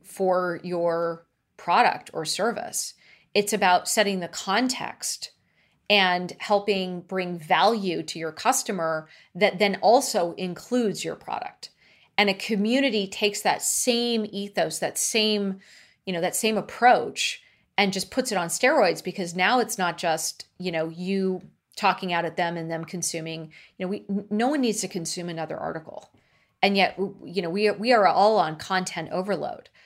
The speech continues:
But being able to be a part of conversations, be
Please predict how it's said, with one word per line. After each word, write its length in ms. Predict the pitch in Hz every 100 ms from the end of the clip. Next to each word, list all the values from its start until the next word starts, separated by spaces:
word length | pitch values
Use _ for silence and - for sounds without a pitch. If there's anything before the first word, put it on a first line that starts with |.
| _ _ _ -
But 220 | 214 -
being 140 | 233
able 120 | 233
to 80 | 202
be 140 | 196 196
a 40 |
part 220 | - 214
of 60 | 202
conversations, 1080 | 190 170 165 - 180 - - - - - - - _ 170
be 380 | 196 202 190